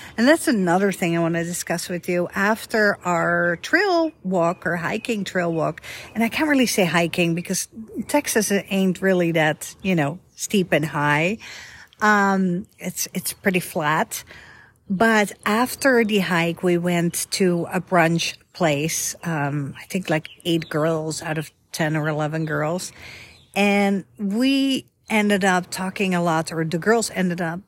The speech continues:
talking a lot about mystery crimes, but also real life murders and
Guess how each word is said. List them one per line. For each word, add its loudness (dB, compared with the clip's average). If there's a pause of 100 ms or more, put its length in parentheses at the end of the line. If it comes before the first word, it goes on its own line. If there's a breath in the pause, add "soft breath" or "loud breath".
(140)
talking -2
a -2
lot 0
about 0 (960 loud breath)
mystery 2
crimes, 2
but 0
also 2
real 2
life 2
murders 2
and -2